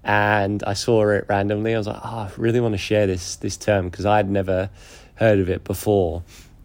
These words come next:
Um, so it's brilliant. So it's, it's great, isn't it? So you can kinda, like, well, how can you listen to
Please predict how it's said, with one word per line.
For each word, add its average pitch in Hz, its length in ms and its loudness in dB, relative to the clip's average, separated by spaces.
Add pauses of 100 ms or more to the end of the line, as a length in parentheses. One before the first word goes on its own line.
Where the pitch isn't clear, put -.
(220)
Um, 90 720 -6 (2250)
so - 160 -2
it's 107 120 2
brilliant. 123 500 4
So 117 140 0
it's, 120 240 0
it's 127 180 -2
great, 151 240 6
isn't 143 180 2
it? 113 60 2
So 110 80 -4
you 123 140 4
can 120 80 -2
kinda, 127 380 2
like, 104 440 2 (160)
well, - 200 -6
how 135 200 2
can 139 180 0
you 123 160 2
listen 110 480 -2
to 95 520 -4